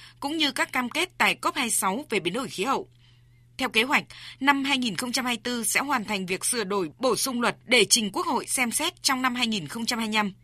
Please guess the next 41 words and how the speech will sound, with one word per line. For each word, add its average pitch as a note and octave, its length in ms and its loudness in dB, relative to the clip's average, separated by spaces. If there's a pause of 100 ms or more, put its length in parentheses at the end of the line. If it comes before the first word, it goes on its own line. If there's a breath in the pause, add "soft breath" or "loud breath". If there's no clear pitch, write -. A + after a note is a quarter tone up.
(640 soft breath)
Theo B3 120 -2
các D4+ 140 0
chuyên A#3 200 0
gia, G#3+ 280 2 (300 loud breath)
điều B3+ 220 2
quan D4+ 240 -2
trọng G3 240 2
của G3 120 -4
việc F#3 180 0
sửa A3 220 0
đổi F3 160 0
luật F#3 180 -2 (280 soft breath)
là B3+ 160 2
làm B3+ 260 0
sao D4+ 240 2
để G#3 140 -2
nâng C4 200 0
cao D4 220 2
hơn C4 180 -2
nữa A#3+ 160 -2
hiệu C4 240 0
lực, G3+ 220 -2
hiệu G#3+ 220 -2
quả G3 300 -2 (200 soft breath)
của A3+ 120 0
các - 200 -2
chương B3 160 -2
trình F#3+ 240 -2
tiết - 200 -2
kiệm F#3 140 -2
điện, G3 180 2 (360 loud breath)
để G#3+ 200 2
toàn A#3+ 240 -2
thể A3+ 140 -2
nhân A#3+ 200 -2
dân, B3+ 280 -2 (120)
các D#4 160 -6
tổ G#3+ 140 0
chức, - 340 -2
cá G3+ 120 0
nhân, B3 300 0